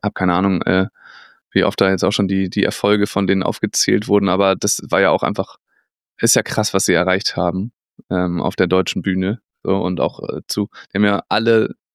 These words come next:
Tours, äh, alle Übertragungspartner mitgenommen, <laughs> immer wenn's im Fernsehen bei,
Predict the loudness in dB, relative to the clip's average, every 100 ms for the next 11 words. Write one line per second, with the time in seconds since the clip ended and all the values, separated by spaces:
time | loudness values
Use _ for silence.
0 | _ -8 2 4 4 2 -2 -8 -8 -4
1 | -2 0 0 2 0 0 0 0 -2 -4
2 | -2 0 0 0 0 -4 -20 -20 _ -2
3 | 0 0 2 2 2 2 0 0 0 2
4 | 2 0 -2 0 2 2 2 4 2 0